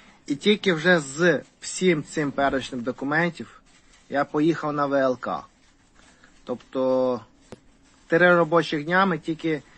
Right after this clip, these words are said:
збирали документи для того, щоб піти на В Л К.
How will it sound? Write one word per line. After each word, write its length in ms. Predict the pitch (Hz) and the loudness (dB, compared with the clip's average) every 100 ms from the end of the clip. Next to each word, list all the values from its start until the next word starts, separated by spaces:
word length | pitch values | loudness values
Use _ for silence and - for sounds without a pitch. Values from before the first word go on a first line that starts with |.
| _ - | _ -20
збирали 600 | 131 156 165 156 143 127 | -6 2 4 6 4 0
документи 640 | 131 - 143 151 214 196 | -6 -10 -6 -4 -4 -6
для 140 | 147 | -10
того, 300 | 123 156 175 | -8 -4 -4
щоб 160 | 165 127 - - _ _ | -4 -10 -14 -20 _ _
піти 360 | - 151 - 165 | -8 -6 0 0
на 280 | 165 156 135 | 0 0 0
В 80 | 107 | -4
Л 260 | 110 104 - | -8 -8 -10
К. 160 | 71 | -14